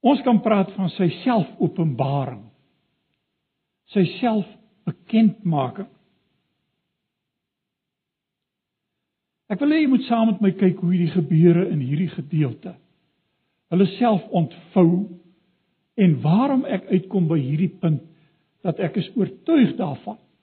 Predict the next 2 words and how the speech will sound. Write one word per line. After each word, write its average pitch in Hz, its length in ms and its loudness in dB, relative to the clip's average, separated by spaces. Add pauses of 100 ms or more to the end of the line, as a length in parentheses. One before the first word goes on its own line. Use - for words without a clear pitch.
(1900)
dat 180 280 2 (360)
Jesus 196 580 2